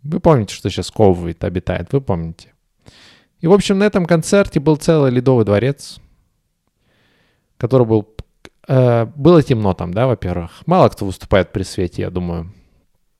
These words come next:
Если ты не в квартире только выступаешь, мало кто выс-, выступает при свете. Он выступал без света. Свет был только на сцене на нём. Но также никто не выступает в темноте полной. Это тоже странно. В полной темноте выступать.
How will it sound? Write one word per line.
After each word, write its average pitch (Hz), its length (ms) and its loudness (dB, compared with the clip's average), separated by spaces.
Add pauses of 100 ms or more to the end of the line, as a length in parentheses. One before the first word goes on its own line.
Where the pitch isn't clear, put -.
(580)
Если 95 220 -6
ты 95 100 -8
не 90 260 -6
в - 100 -20
квартире 92 400 -2
только - 220 -20
выступаешь, - 760 -8
мало 120 240 -2
кто - 180 -6
выс-, - 280 -14
выступает 113 560 -2
при 113 100 -6
свете. - 440 -8 (1200)
Он 196 140 0
выступал 143 360 4
без 113 180 -4
света. - 460 -6 (120)
Свет 156 340 0
был 117 120 0
только 107 260 -2
на 95 60 -2
сцене 90 320 -4
на 87 100 -2
нём. 85 360 -6 (340)
Но 247 100 0
также 165 300 0
никто 175 260 -4
не 180 100 -2
выступает 147 520 0
в - 80 -20
темноте 110 380 -2
полной. 82 560 -2
Это 143 180 -2
тоже 87 240 0
странно. - 440 -12 (1000)
В - 120 -20
полной 104 300 -2
темноте 101 380 -6
выступать. - 560 -12